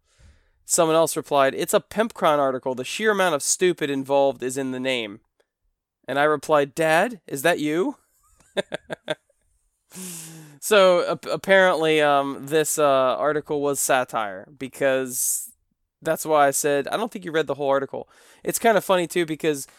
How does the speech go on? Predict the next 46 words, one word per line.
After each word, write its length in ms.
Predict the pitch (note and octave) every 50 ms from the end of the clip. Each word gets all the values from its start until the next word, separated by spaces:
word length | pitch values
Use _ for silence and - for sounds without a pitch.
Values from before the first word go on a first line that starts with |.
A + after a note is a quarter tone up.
| _ _ _
people 400 | - - B3+ C#4 - - A#3 G#3+
will 160 | F#3+ F#3+ F#3
not 340 | F3 D#3 D3+ D3+ D#3+ E3 G#2+
read 240 | D3 D#3 D#3+ D#3 D3
the 120 | D3+ D3+
entire 400 | D3 C#3+ C3+ D3 C#3 C3+ C3+ C3+
article. 520 | C3+ C3+ C#3 C#3+ C#3+ - E3+ E3+ E3+ E3+ _ _ _ _ _ _ _
They 280 | - C#3 C#3+ E3+ F3 F3
will 160 | E3+ E3+ E3
just 200 | D3+ D#3+ D#3+ -
read 180 | F3 F3 D#3+ C#3+
the 60 | C#3
headline. 640 | C#3+ D3 C#3+ C3+ D3 D3 D3+ D#3+ E3+ F#3 F#3+ F#3+ F#3+ G#3 _ _ _ -
And, 160 | - D3 D#3
of 100 | D3+ -
course, 240 | - - F3 D#3 -
a 60 | D3+
lot 160 | D3 D3+ D3+ D#3+
of 80 | D3+
times 260 | - D#3 D3 C#3+ C3+
what 140 | C#3 C#3+ C#3
I 80 | C3+ C3+
do 200 | C3+ C3+ C#3+ C#3
is 100 | C3 -
satire 680 | - D3 C3+ C3 - - C3+ C3 C3 C3 C3 C3 B2+
or, 560 | G2 C3 C3+ C3+ C3+ C3 B2+ B2+ B2 B2 A#2 -
you 140 | C#3+ D3+
know, 260 | C#3 C3 B2+ B2+ B2+ B2+
trying 280 | - - D3 C#3 C#3
to 380 | C3+ C3+ C3 B2+ A#2+ A#2+ A#2 - -
rabble 360 | - C#3+ C#3+ C#3+ C#3 C3+ C#3
rouse 440 | C#3 C3+ C#3 C3+ C3+ C3+ C#3 C#3 B2+
or 100 | C#3 C3+
whatever. 400 | B2+ C3 C#3 D#3+ F3 D3+ D3 C3+
So 320 | - - - D#3 D3 C#3+ - _ _ _ _ _ _ -
I'll 160 | - F#3 G3+
make 240 | G#3 G3+ F3+ - F3+
an 380 | D#3+ D#3 D3+ D3 D3 C#3 - _ _ _ _ -
article 380 | D#3 F#3 A3 A#3 - F#3 D#3+
title 340 | - - D#3 D3+ C#3+ C#3+ C#3
on 160 | C#3+ C#3 C3+
there 160 | C3+ C#3 C#3
that 120 | C3+ C#3 C#3
is 120 | C#3+ C#3
actually 400 | - C3+ D#3 - - - E3+ D#3+ C#3+
the 140 | C#3+ C#3